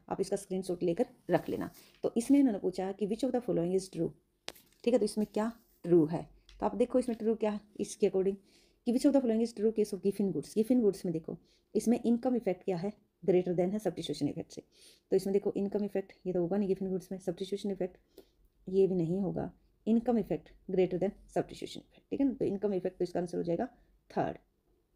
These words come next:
तो इस टेबल को आप अच्छे से कर लेना। उसके बाद हम चलते हैं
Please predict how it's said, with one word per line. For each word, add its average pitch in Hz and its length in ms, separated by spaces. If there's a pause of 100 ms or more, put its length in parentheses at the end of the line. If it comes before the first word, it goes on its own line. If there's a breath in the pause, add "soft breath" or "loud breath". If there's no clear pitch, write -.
(140)
तो - 140
इस 190 80
टेबल 196 200
को 196 80
आप 190 80
अच्छे 180 180
से 294 140 (440 soft breath)
कर 180 120
लेना। 87 220 (340)
उसके 285 220
बाद 240 180
हम 240 140
चलते 175 340
हैं 180 220